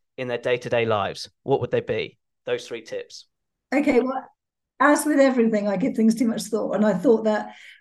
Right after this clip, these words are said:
Speaker 2: the problem with this thing is people always say something really stupid like, "You've got to be happy," but there has to be ways to trigger that. So you have to have actionable action. So I think you, the first thing is you have to be yourself.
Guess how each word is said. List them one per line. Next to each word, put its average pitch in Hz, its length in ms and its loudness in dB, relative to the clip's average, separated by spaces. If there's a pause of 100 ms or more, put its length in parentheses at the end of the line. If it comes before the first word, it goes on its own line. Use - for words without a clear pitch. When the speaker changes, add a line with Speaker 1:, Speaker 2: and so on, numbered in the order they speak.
(120)
Speaker 2:
the 240 140 2
problem 330 200 6
with 311 100 8
this 311 200 4
thing 294 160 6
is 233 100 6
people 285 240 6
always 262 200 6
say 247 160 4
something 240 300 2
really 262 120 6
stupid - 260 0
like, 196 180 -4
"You've 196 100 -4
got - 140 -6
to - 80 -10
be 208 80 -4
happy," 214 600 -6
but 247 220 4
there 277 140 6
has 302 180 0
to - 80 -14
be 339 120 -2
ways 302 380 2
to 247 320 0 (400)
trigger 269 320 0
that. 214 220 -4
So 233 120 -4
you 247 280 2
have 330 180 0
to 330 80 0
have 302 200 -2
actionable 202 760 0
action. 185 440 -2
So 208 340 2
I 214 60 0
think 233 320 0
you, 247 180 0
the 247 120 -4
first 294 240 4
thing 269 100 6
is 233 160 4
you 226 80 2
have 226 200 2
to - 40 -10
be 208 300 -4
yourself. 190 480 -4